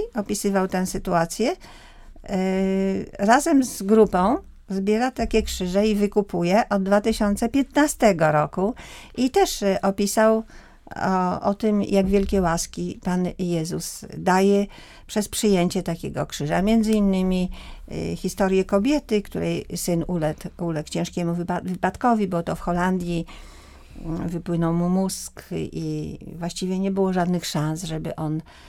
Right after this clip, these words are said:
wrócił do tej rzeczywistości, żeby normalnie funkcjonował. Mama siedziała przy nim, modliła się,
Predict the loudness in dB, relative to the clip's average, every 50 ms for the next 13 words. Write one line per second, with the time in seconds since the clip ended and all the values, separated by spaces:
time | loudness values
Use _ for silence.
0 | -20 -18 -12 -6 2 6 6 6 6 6 2 -2 -4 -4 -4 -6 -6 -6 -6 -6
1 | -6 -6 -6 -6 -6 -6 -6 -6 -6 -6 -4 -2 -2 -2 -2 -4 -6 -8 -8 -8
2 | -6 -6 -6 -4 -2 -2 0 0 0 0 -2 -2 -4 -4 -2 -4 -4 -4 -4 -4
3 | -2 -2 0 -2 -2 -2 -4 -4 -6 -8 -14 -20 -20 -20 -20 -20 -20 -20 -12 -6
4 | -2 0 0 2 0 0 -2 -2 -2 -2 0 0 0 -2 -4 -6 -6 -6 -6 -4
5 | -4 -2 -2 -2 -2 -2 -4 -4 -6 -6 -6 -6 -6 -6 -6 -8 -8 -8 -8 -8
6 | -8